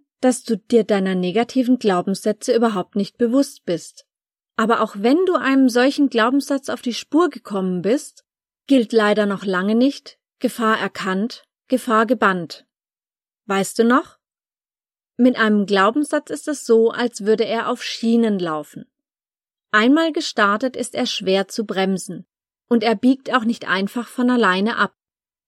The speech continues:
Du kannst dir sicher vorstellen, dass es einigermaßen Energieaufwand bräuchte, um einen Zug aus seinen Schienen zu bringen.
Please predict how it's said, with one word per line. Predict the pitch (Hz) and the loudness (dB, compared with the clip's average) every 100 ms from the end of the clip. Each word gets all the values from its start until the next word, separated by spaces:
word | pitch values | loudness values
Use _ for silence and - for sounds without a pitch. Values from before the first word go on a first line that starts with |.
| _ _ _ _ | _ _ _ _
Du | 240 | -6
kannst | 240 247 240 | 0 0 2
dir | 269 | 2
sicher | 233 240 220 | 2 0 -4
vorstellen, | - 202 214 - 254 277 294 | -2 -2 -2 -2 0 2 2
dass | 269 240 | 0 -4
es | 233 - | -6 -8
einigermaßen | 196 220 277 294 240 226 240 262 | 0 2 4 4 2 0 -2 -4
Energieaufwand | - 208 202 - 208 254 254 - 277 262 | -2 -2 -2 -4 -4 -2 -4 -2 -4 -4
bräuchte, | - 202 214 - 285 | -2 0 0 -2 -2
um | 254 247 | 0 -2
einen | 220 208 202 | 0 0 -2
Zug | - 262 269 | 0 0 0
aus | - 262 | -4 -6
seinen | - 277 285 | -2 0 0
Schienen | 277 285 302 277 233 | 2 4 6 6 2
zu | 208 | -4
bringen. | 185 180 170 165 | -6 -8 -8 -12